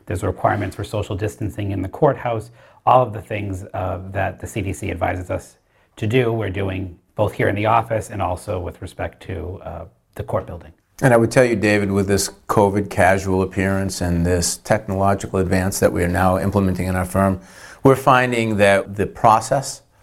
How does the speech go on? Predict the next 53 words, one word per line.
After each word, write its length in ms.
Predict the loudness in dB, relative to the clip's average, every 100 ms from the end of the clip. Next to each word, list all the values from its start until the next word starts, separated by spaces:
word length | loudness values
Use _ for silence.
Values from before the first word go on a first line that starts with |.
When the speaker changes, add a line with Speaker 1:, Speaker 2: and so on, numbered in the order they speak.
| -2
Speaker 2:
of 100 | 4
meeting 220 | 4 4
with 160 | 0
clients, 500 | 0 0 0 -6 -10 -16 _ _ -20 -20 -8 2
uh, 180 | 4 4
is 100 | 2
much 220 | 2 2
more 140 | 4 2
efficient. 500 | 4 2 2 -4 -6 -20 _ _ -4
Uh, 120 | 4 4
we 160 | 4
take 440 | 2 2 2 0 -2
clients 340 | 0 2 -2 2
all 180 | 4 6
over 140 | 4
the 80 | 0
state. 440 | 2 2 2 -2 -12 _ -4
So 500 | 4 6 6 2 0
in 140 | 0
the 80 | 4
old 240 | 6 6
days, 280 | 6 4 4
we 160 | 0 2
would 200 | 4 4
head 240 | 4 4
down 260 | 2 0 0
to 100 | -2
Nantucket 600 | 0 0 2 2 2 -4
to 100 | -2
meet 160 | -2
with 100 | 0
a 60 | -2
client 400 | 2 2 4 4
or 140 | 2
to 240 | 0 -4 -4 4
Middlesex, 640 | 4 4 2 0 0 -6 -18 -20 -20 -8
uh, 220 | 0 2 2
in 60 |
Cambridge 420 | 2 2 2 -2
to 60 | 0
meet 140 | 0
with 120 | 2 0
a 60 |
client, 260 | 2 4 4
or 60 |
they 100 | 4
come 200 | 2 2
up 100 | 2
here 160 | 4 2
to 80 | 4
meet 160 | 2
with 160 | 2 4
us. 280 | 2 0